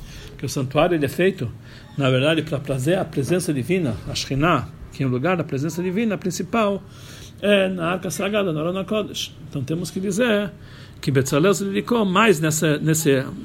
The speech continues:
nesse ut-, utensílio pe-, particular, por ser o mais importante.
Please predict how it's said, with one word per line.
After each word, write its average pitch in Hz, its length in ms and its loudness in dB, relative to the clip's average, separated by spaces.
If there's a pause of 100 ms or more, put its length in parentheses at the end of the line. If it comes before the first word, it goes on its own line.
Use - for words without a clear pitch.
nesse 160 400 2
ut-, 127 200 0 (280)
utensílio 156 500 0
pe-, 131 360 2 (360)
particular, 139 640 2
por - 140 -2
ser 180 140 2
o 185 40 0
mais 190 180 0
importante. 190 520 -2